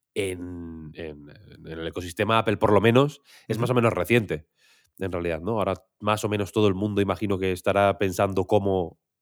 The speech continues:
Speaker 1: meter ahí una, la, la tienda dentro de la tienda.
Speaker 2: Ah.
Speaker 1: Eh, y habrá que ver qué proponen desde Microsoft, en realidad, porque otros,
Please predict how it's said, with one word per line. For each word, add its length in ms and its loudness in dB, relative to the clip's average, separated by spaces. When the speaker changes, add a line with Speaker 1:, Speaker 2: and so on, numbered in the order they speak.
Speaker 1:
meter 600 -2
ahí 640 -2
una, 500 -4
la, 260 -4
la 180 -6
tienda 340 -2
dentro 300 0
de 40 4
la 120 0
tienda. 420 0
Speaker 2:
Ah. 120 -4
Speaker 1:
Eh, 580 0
y 100 -2
habrá 160 4
que 80 2
ver 140 4
qué 100 4
proponen 680 0
desde 640 -2
Microsoft, 640 0
en 100 -4
realidad, 420 -2
porque 520 -6
otros, 600 -2